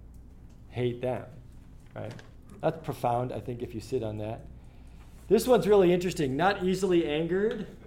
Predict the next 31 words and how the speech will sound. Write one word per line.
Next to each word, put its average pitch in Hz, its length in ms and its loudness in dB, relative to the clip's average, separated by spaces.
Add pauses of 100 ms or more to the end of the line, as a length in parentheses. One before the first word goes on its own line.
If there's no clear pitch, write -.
(1200)
I - 40 -8
wanna 208 120 2
challenge 185 380 2
you 151 80 -2
guys 147 240 2
on 127 120 -2
that 151 180 0
one. 127 220 -4
I 143 120 -2
grew 160 180 0
up 160 120 -2
thinking 143 300 -4
anger 139 260 -2
was 123 160 -2
a 117 60 -2
sin. 113 420 -4 (360)
Part 185 240 4
of 156 80 2
my 151 160 0
therapy 147 540 2
actually 131 300 -4
was 123 180 -6
learning 143 400 -4
how 127 240 -6
to 135 100 -6
be 131 200 -6
angry 139 340 -4
at 117 100 -6
the 127 80 -6
right 117 320 -6
things. 143 500 -8